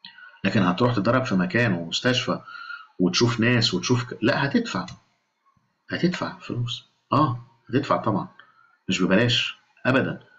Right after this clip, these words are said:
الكلام ده لينا للطب لكل حاجة، لكل الناس كده. فدي حاجة. طب أنا عايز أدرس بره الماجستير والدكتوراه والبوست دكتوراه وال-، معاك فلوس؟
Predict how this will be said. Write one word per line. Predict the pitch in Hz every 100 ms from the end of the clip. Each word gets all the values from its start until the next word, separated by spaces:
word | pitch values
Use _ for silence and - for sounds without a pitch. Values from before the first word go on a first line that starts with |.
| - _
الكلام | 95 117 104
ده | 107 110
لينا | 95 104 101
للطب | 95 90 - 104 95
لكل | - 110 95
حاجة، | 95 98 95 - - - _ _
لكل | 131 123 147
الناس | 131 151 -
كده. | 165 110 - _ _ _ _ _ _ _ _ _ _ _ _ -
فدي | 95 98 95 - 95 117
حاجة. | 90 78 - -
طب | 101
أنا | 107 110
عايز | 117 107
أدرس | 117 107 92
بره | - 98 92
الماجستير | 90 90 87 - 101
والدكتوراه | 95 90 80 87 - 92 98
والبوست | 90 82 92 95 90
دكتوراه | - 92
وال-، | 90 82 - _ -
معاك | 92 113
فلوس؟ | 104 117 117 -